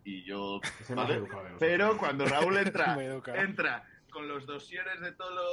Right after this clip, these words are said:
Speaker 1: los tal y entra y dice, yo digo, "Madre soy yo, o sea, cierra eso, yo no, que no vaya a ser que me devuelva a mí con todos los moritos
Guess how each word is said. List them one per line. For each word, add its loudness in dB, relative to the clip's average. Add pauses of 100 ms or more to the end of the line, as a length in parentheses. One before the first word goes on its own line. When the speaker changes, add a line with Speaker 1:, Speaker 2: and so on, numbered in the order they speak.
(240)
Speaker 1:
los -10
tal -2
y -4
entra -4
y -4
dice, -4 (600)
yo -4
digo, -8 (300)
"Madre -6
soy -12
yo, -14
o -16
sea, -6
cierra 2
eso, 4
yo 0 (160)
no, 2
que 0
no -2
vaya 4
a 2
ser 2 (360)
que 0
me 0
devuelva 0
a -2
mí -4 (300)
con -4
todos -4
los -4
moritos -4